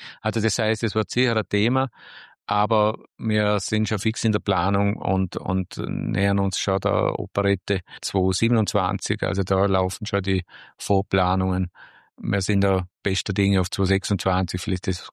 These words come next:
Jugendprojekt, wo man das Kinder- und Jugendmusiktheaterprojekt, wo man gezielt auf das gehen. Also es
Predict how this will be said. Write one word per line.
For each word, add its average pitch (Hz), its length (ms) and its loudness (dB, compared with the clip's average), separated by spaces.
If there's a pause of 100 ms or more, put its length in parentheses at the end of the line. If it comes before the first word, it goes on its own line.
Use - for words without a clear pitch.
(140)
Jugendprojekt, 107 920 2
wo 98 80 2
man 95 320 2
das - 200 -8
Kinder- 107 400 2
und 95 140 -2
Jugendmusiktheaterprojekt, 95 1700 -2
wo 92 60 0
man 90 100 -2
gezielt 107 600 0 (420)
auf - 80 -20
das 98 220 0
gehen. 95 220 -2 (360)
Also 110 200 0
es - 160 -2